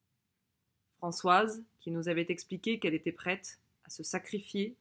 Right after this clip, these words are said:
pour le bien de l'île, même si ça ne, ça ne lui valait que des reproches, et que mon père et Cyril faisaient la même chose.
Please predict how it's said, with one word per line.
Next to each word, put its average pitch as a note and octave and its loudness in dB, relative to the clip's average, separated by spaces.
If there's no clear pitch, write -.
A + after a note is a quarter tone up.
pour E3 -2
le D#3+ -2
bien E3 -2
de E3+ 0
l'île, G#3 -2
même F3+ 0
si G#3 -4
ça G3+ 2
ne, E3 2
ça - -2
ne F3 0
lui D#3+ -2
valait E3 2
que F#3 -6
des D#3+ 0
reproches, - -6
et D#3+ -4
que F#3 0
mon F3 0
père G3 2
et E3+ 0
Cyril F3+ 0
faisaient E3+ -4
la D#3+ -2
même D#3 -4
chose. D3 -8